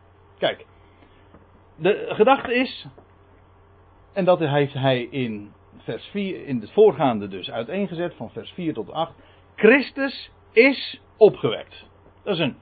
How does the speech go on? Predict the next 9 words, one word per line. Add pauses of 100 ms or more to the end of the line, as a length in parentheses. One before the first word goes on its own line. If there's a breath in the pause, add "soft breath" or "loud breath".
(120)
historisch (160)
feit.
Het
is
gewoon
wat
je (1500 soft breath)
dus
een,